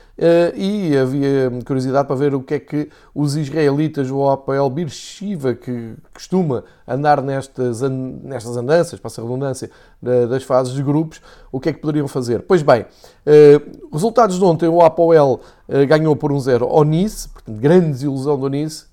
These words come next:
que eh, já tinha perdido o seu treinador, Patrick Vieira, e que continua numa, eh, num péssimo ciclo. Grande decepção deste grupo. O Nice acaba apenas com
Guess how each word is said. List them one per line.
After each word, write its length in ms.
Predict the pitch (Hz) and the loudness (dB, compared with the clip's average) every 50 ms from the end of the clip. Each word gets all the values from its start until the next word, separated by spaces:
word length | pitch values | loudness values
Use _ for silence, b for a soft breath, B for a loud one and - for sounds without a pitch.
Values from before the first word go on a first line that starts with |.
| _ - | _ -8
que 260 | 143 139 131 127 B B B B B B - | -4 -4 -4 -4 B B B B B B -14
eh, 280 | - 101 110 107 107 104 98 | -8 -6 -4 -4 -4 -4 -6
já 120 | 110 120 | -8 -8
tinha 180 | - 131 123 113 | -6 -6 -8 -6
perdido 680 | 101 127 123 120 123 120 110 104 107 113 113 110 110 | -4 -4 -4 -2 -2 -4 -4 -6 -6 -6 -6 -6 -6
o 60 | 110 | -8
seu 160 | 107 - 127 117 | -8 -8 -8 -6
treinador, 560 | 123 120 120 117 117 113 127 165 208 220 - b b b b - | -6 -6 -6 -6 -6 -2 0 0 0 0 -4 b b b b -12
Patrick 380 | - 107 - 139 127 - - 123 | -12 -10 -8 -8 -8 -8 -10 -8
Vieira, 400 | 120 135 147 165 180 185 175 - | -2 0 2 2 2 0 -2 -6
e 120 | - 139 | -8 -8
que 120 | 123 - - | -10 -10 -8
continua 480 | - 139 123 - 123 123 135 127 120 | -6 -6 -4 -4 -6 -4 -2 -4 -4
numa, 380 | 117 123 123 120 117 113 113 - b b b b b b | -4 -4 -6 -4 -4 -6 -6 -8 b b b b b b
eh, 340 | - - 110 110 110 107 104 101 107 104 101 113 117 120 | -8 -6 -4 -2 -2 -2 -4 -6 -8 -14 -14 -16 -12 -8
num 140 | 123 131 127 | -6 -6 -2
péssimo 600 | 127 170 156 - - - 151 135 127 113 107 - b b b b | 2 2 0 0 0 -4 -4 -4 -4 -6 -8 -12 b b b b
ciclo. 520 | b - - - 185 196 196 190 208 185 143 | b -8 -4 -2 -2 -2 -2 -4 -8 -6 2
Grande 340 | 127 175 214 226 220 185 | 4 8 8 8 6 6
decepção 500 | 160 - - - 147 131 - - 156 143 | -2 -6 -6 -4 -4 -4 -2 -2 -4 -2
deste 220 | 131 131 127 127 - | -2 -2 -4 -4 -2
grupo. 280 | 151 156 156 156 - | -2 -2 -2 -2 -4
O 20 | 131 | -6
Nice 220 | 143 147 139 - | -6 -6 -6 -6
acaba 280 | 143 139 143 139 135 135 | -4 -2 -2 -2 -2 -2
apenas 360 | 131 - 147 139 139 135 131 | -2 -2 -4 -4 -4 -6 -10
com 240 | - - 143 143 | -8 -8 -8 -8